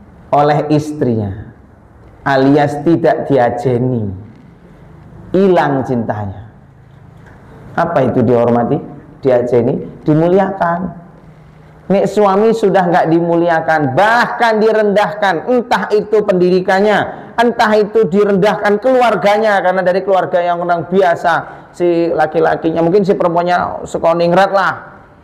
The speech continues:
ka, apa kayak nih, wah itu R R, apa kayak, Raden Roro, ngono kayak, apa meneh? Nek perempuan kan ono gelar-gelar kayak, Raden Ayu misalnya gitu ya. Karena dia darah biru, si lanang darahnya darah kotor,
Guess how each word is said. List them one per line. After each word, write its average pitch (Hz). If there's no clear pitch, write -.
ka, 151
apa 151
kayak 220
nih, 208
wah 170
itu 170
R 156
R, 151
apa 143
kayak, 180
Raden 143
Roro, 139
ngono 139
kayak, 127
apa 160
meneh? 147
Nek 180
perempuan 180
kan 208
ono 190
gelar-gelar 139
kayak, 107
Raden 135
Ayu 139
misalnya 131
gitu 123
ya. 123
Karena 254
dia 285
darah 254
biru, 240
si 175
lanang 156
darahnya 170
darah 208
kotor, 214